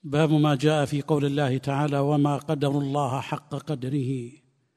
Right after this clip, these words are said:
والأرض جميعاً قبضته يوم القيامة، والسماوات مطويات بيمينه سبحانه وتعالى عما يشركون".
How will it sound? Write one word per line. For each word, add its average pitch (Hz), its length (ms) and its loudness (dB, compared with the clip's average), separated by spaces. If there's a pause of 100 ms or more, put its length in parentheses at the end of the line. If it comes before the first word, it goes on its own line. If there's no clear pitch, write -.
(720)
والأرض 143 580 0
جميعاً 135 560 4
قبضته 139 680 2
يوم 135 280 -2
القيامة، 127 640 -8 (1200)
والسماوات 143 840 2 (960)
مطويات 151 760 4
بيمينه 135 800 0
سبحانه 131 560 0
وتعالى 123 720 -2
عما 113 400 -10
يشركون". - 480 -20